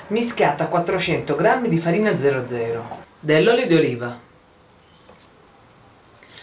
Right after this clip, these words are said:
quattro cucchiaini di sale, quattro cucchiaini di zucchero, una bustina di lievito di birra disidratato.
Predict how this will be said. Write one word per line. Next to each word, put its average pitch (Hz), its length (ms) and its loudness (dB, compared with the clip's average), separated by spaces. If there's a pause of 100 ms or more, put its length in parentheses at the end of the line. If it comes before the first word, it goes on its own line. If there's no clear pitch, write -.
(160)
quattro 240 400 2
cucchiaini 160 500 2
di 123 100 -6
sale, 139 540 -2 (1700)
quattro 170 400 0
cucchiaini 131 560 -4
di 127 200 -12
zucchero, 160 560 -4
una 208 220 2
bustina 202 520 -2
di 160 120 -2
lievito 143 360 2
di 156 120 0
birra 220 300 0
disidratato. 123 760 -4